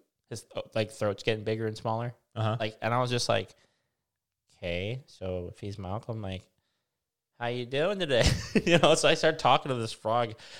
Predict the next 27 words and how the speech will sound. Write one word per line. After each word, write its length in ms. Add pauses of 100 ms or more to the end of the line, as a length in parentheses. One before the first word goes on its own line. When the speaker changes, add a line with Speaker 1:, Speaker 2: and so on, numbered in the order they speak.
(280)
Speaker 1:
and 120
then, 60
like, 160
after 260
a 40
month, 300
like, 100
it 100
disappeared. 560
And 100
I 40
was 120
like, 160
"Huh, 160 (840)
I 40
don't 80
know 60
what 100
happened 280
to 80
it." 140 (680)
Speaker 2:
Yeah, 480 (180)
uh, 560 (760)
Speaker 1:
I 60
don't 140
Speaker 2:
no. 60
Speaker 1:
think, 160